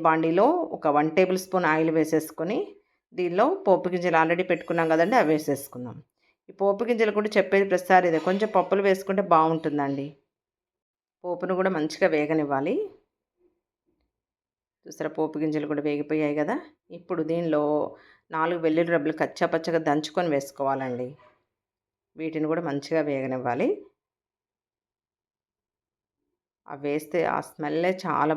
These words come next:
బాగుంటుందండి, వెల్లుల్లి స్మెల్. చట్నీలో వేయటం కాదండి, ఇలా పోపులో వేసుకుంటే బాగుంటుంది. ఇప్పుడు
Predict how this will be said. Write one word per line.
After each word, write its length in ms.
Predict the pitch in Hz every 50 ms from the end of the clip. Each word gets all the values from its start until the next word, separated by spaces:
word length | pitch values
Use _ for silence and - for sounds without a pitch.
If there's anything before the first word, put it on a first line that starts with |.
| 160 156
బాగుంటుందండి, 640 | 151 143 147 147 151 143 143 135 131 131 127 131 131 127 131
వెల్లుల్లి 340 | 127 127 135 139 143 143 143 143
స్మెల్. 340 | - 139 131 127 123 123 120 - - _ _ _ _ _ _ _ _ _ _ _ _ _ _ _ _ _ _ - -
చట్నీలో 420 | 185 180 180 - 220 220 214 202 180 175
వేయటం 320 | 160 151 156 156 139 131 - 135
కాదండి, 260 | 131 135 139 151 156 151
ఇలా 80 | 143 - 156
పోపులో 300 | 156 156 156 - 170 160 160
వేసుకుంటే 360 | 147 156 - - 151 151 180 170 156
బాగుంటుంది. 520 | 139 123 120 131 131 - 143 151 156 185 262 370 - - _ _ _ _ _ _
ఇప్పుడు 180 | - - 175